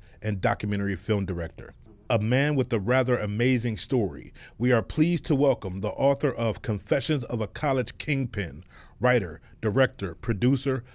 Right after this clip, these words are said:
filmmaker, author, and entrepreneur, the very accomplished Seth Ferranti to the Mike Power Show.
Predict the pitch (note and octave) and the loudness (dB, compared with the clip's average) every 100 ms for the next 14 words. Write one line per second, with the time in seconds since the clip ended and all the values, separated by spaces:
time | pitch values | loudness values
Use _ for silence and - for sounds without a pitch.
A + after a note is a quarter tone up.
0 | - - - C#3+ C3+ B2 B2 A#2 - C3+ | -20 -8 4 6 6 0 0 0 2 2
1 | B2+ C#3+ A2+ G#2+ - C3+ B2 B2 - A#2+ | 2 0 -2 -4 0 2 2 0 -2 0
2 | C3 G#2+ - - - - - - G#2+ A#2 | 2 2 0 -8 -16 -20 -10 -2 2 4
3 | D3 C3 A2 - - D#3 A#2+ G#2 - - | 4 4 0 -4 2 2 2 -4 -6 -14
4 | - - - - C3 - B2 B2 A#2 G#2+ | -20 -20 -4 2 2 2 2 2 0 -2
5 | F#2 - C3 A2 G#2 - G#2+ F2+ - F#2 | -4 -2 0 0 -2 -2 -4 -4 -8 -10
6 | - | -12